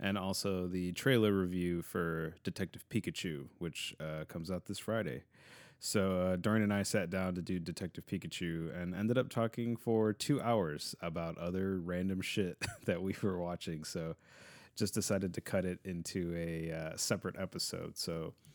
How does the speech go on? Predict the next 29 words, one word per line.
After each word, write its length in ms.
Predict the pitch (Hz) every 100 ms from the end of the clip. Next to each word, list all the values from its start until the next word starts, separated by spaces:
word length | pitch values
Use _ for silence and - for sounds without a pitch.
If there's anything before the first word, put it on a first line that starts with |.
| - - - -
uh, 160 | 92 -
it 100 | 101
begins 680 | 104 98 117 120 123 - -
very 320 | 104 117 117
randomly, 640 | 107 110 123 131 135 139 123
and, 320 | 95 92 90
uh, 280 | 92 92 98
it 60 | 101
has 180 | 98
a 100 | 92 98
little 240 | 113 104
bit 120 | 98 95
of 100 | 90
a 60 |
better 280 | 85 90 85
end. 380 | 87 80 80 - -
But, 200 | 87 85
uh, 220 | 85 82 76 _ _ _ _ _ _ - -
I 60 |
just 160 | 98 -
wanted 160 | 101 95
to 80 |
say 180 | - 101
thanks 320 | 87 101 104
to 100 | -
everybody 300 | 92 95 92
that's 160 | 92 87
been 220 | 85 82
listening. 540 | 95 - 110 110 110